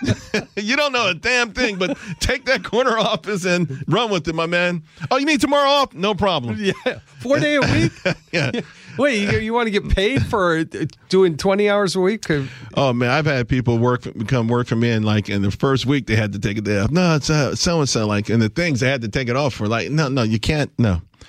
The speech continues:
Speaker 2: My s-
Speaker 1: We're not taking days off for your boy's, uh, party." Like, you know, like, you know, your boy, don't, uh, no, no, or your girlfriend, this, no,
Speaker 2: It's
Speaker 1: we
Speaker 2: their
Speaker 1: don't do that.
Speaker 2: second soccer game. Of
Speaker 1: Yeah.
Speaker 2: the, yeah, like, it, I just, because I look at it and I just think, "Come on." I mean,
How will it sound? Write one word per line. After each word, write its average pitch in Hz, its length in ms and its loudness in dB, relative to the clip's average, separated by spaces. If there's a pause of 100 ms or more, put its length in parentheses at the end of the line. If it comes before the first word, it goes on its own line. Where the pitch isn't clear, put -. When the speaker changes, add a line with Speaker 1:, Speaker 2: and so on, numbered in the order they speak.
(160)
Speaker 2:
My 160 120 0
s- - 100 0
Speaker 1:
We're 113 100 4
not 175 200 2
taking 175 300 0
days 143 260 2
off 135 180 2
for 120 160 0
your 113 120 2
boy's, 117 420 2 (180)
uh, 107 180 2
party." 95 500 -2
Like, 120 240 -2
you 165 60 0
know, 151 120 -2
like, 139 220 -2
you 156 80 -2
know, 135 100 0
your 123 120 0
boy, 143 280 2
don't, 139 220 -2
uh, 143 100 0
no, 165 240 0
no, 120 500 -2
or 127 40 2
your 123 160 2
girlfriend, 147 580 0
this, 143 180 0
no, 135 160 2
Speaker 2:
It's 117 80 0
Speaker 1:
we 139 60 2
Speaker 2:
their 135 120 2
Speaker 1:
don't 120 100 0
do 123 60 2
that. 110 120 0
Speaker 2:
second 180 260 -2
soccer 190 400 0
game. 123 320 2
Of 117 140 2
Speaker 1:
Yeah. 123 300 0
Speaker 2:
the, 98 100 -2
yeah, 175 60 -4
like, 202 220 -4
it, 202 180 -4 (560)
I 208 80 0
just, 226 420 -2 (100)
because 180 300 0
I 180 100 2
look 196 260 -2
at 170 120 2
it 151 160 0
and 143 140 -2
I 139 80 2
just 139 300 -2
think, 127 260 -2 (460)
"Come 226 240 0
on." 143 200 -2
I 170 60 0
mean, 175 140 2